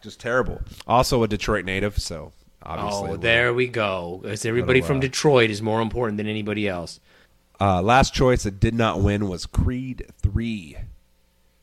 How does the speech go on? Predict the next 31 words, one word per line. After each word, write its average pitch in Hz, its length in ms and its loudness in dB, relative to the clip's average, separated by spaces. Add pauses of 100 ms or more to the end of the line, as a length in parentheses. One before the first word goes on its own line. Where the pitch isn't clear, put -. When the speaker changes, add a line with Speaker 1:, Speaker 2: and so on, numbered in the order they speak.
Speaker 1:
which, - 560 -4 (240)
you 98 80 -8
know, 82 260 -6
apparently 101 460 2
it's 90 100 -6
been 92 200 -2
getting, 92 360 -2 (600)
uh, 80 320 -8
good 92 260 2
reviews, 101 540 0
and 87 280 -2 (140)
check 110 260 0
it 107 60 4
out, 110 160 6
I 117 60 4
guess. 117 240 2
I 107 160 6
haven't 98 180 2
seen 95 240 -2
it. 104 140 2
I 107 140 2
still 113 180 0
haven't 95 160 -2
seen 95 180 -4
Cocaine 95 440 -4
Bear, 80 220 -6
which 80 160 -8
I 82 40 -6
wanna 76 260 -10
see, 69 320 -12
so. - 280 -14